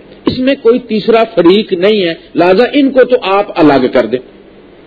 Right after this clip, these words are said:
ان کے لیے تو کسی قانون سازی کی ضرورت ہی نہیں ہے،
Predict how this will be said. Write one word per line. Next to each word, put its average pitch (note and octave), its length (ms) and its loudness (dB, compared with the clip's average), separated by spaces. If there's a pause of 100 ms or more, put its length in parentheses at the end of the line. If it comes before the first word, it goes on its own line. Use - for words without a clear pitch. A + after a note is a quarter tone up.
(1800)
ان C#4+ 260 4
کے D4 140 4
لیے C#4+ 180 4
تو C#4 60 0
کسی B3+ 280 2
قانون B3+ 380 2
سازی B3 300 2
کی B3 120 2
ضرورت B3 440 2
ہی B3 80 0
نہیں A#3 160 0
ہے، - 260 -12